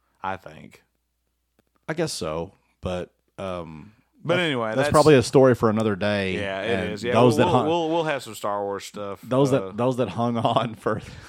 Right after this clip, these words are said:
Speaker 2: <laughs> the House of the Dragon got a little Star Wars on the end
Speaker 1: Yep.
Speaker 2: there. And, uh, I
Speaker 1: So
Speaker 2: wor-,
Speaker 1: you're
Speaker 2: I
Speaker 1: wel-, you're welcome.
Speaker 2: Yeah, I warned Colin th-, <laughs> this afternoon when he was leaving, uh,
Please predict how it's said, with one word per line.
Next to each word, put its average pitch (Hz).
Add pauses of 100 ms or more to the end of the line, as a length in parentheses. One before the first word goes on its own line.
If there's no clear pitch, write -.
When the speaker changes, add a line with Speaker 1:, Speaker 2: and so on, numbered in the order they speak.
(220)
Speaker 2:
<laughs> -
the -
House 123
of -
the 110
Dragon 117
got 123
a -
little 127
Star 127
Wars 95
on 98
the 98
end 98
Speaker 1:
Yep. 110
Speaker 2:
there. 92 (880)
And, 107
uh, 101 (420)
I 107
Speaker 1:
So 110
Speaker 2:
wor-, 120
Speaker 1:
you're 113
Speaker 2:
I -
Speaker 1:
wel-, 160
you're 139
welcome. 92
Speaker 2:
Yeah, 107
I 113
warned 139
Colin 107
th-, 98
<laughs> -
this 101
afternoon 101
when 98
he 101
was 95
leaving, 90
uh, 87